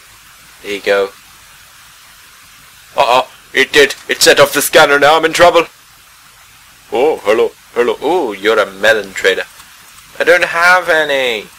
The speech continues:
Can I, can I, like, can I, like, can I, like, ooh, uh, I want the arrows.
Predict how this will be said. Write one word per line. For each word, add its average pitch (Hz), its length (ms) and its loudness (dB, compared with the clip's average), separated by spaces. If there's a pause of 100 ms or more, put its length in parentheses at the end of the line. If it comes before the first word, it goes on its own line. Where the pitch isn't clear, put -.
(580)
Can 135 140 -2
I, 131 180 0 (1500)
can 131 120 0
I, 131 80 2
like, 127 320 -2 (920)
can 131 140 4
I, 123 80 6
like, 123 300 2
can 127 180 2
I, 127 40 4
like, 127 220 0
ooh, 127 720 -4
uh, 110 140 4 (220)
I 135 60 2
want 147 140 -2
the 110 100 0
arrows. 101 320 0